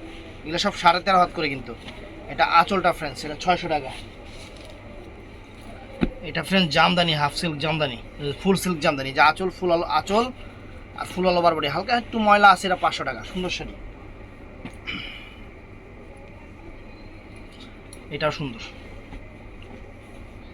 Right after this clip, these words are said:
বডিটা এই যা, এই যে সরি, বডিটা এটা, এ, এটা তিনশো টাকা, একটু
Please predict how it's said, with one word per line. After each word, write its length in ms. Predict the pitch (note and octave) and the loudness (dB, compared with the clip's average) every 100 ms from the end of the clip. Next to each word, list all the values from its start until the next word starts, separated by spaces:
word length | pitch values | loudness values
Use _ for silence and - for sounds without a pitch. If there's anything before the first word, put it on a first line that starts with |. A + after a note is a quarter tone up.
| - C3+ | -4 2
বডিটা 400 | D3+ D#3 F#3 G#3+ A#3 - - - - - - - - - - C#3 | 4 6 8 8 8 -2 -14 -16 -18 -18 -18 -16 -16 -16 -10 -6
এই 60 | C3 | 0
যা, 80 | C#3 - - | 2 2 0
এই 60 | D#3+ | 0
যে 80 | D3+ C#3+ - | 0 -2 -2
সরি, 140 | D#3 D3 | 0 4
বডিটা 260 | D#3+ G3 F#3 | 4 6 4
এটা, 180 | F3+ G3+ B3 - - - - - - | 6 8 6 2 -14 -16 -16 -14 -2
এ, 20 | F#3+ F#3 | 2 2
এটা 100 | - | 2
তিনশো 180 | F3+ D3+ | -2 0
টাকা, 120 | C#3 | -2
একটু 100 | C3+ | -2